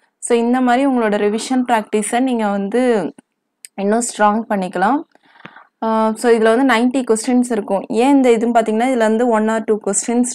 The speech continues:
repeated-ஆ, because அந்த இயர்ல ஒரு கொஸ்டின் பேப்பர் செட் பண்றாங்கன்றப்ப,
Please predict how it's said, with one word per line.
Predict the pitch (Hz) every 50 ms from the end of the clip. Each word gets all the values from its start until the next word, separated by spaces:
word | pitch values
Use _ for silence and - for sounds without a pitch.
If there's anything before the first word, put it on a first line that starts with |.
| - 214
repeated-ஆ, | 202 - 226 220 220 214 208 220 220 214 202 202
because | 196 - 214 226 226 233 220
அந்த | 208 202 208 208 208
இயர்ல | 202 214 226 240 233 233 240 262 294 294 - - - - - _ _ _ -
ஒரு | 214 214 220
கொஸ்டின் | 220 220 - - 262 262 254
பேப்பர் | - 226 - 208 208 -
செட் | - 220 220 - -
பண்றாங்கன்றப்ப, | 233 220 220 214 214 208 208 214 214 208 202 196 202 -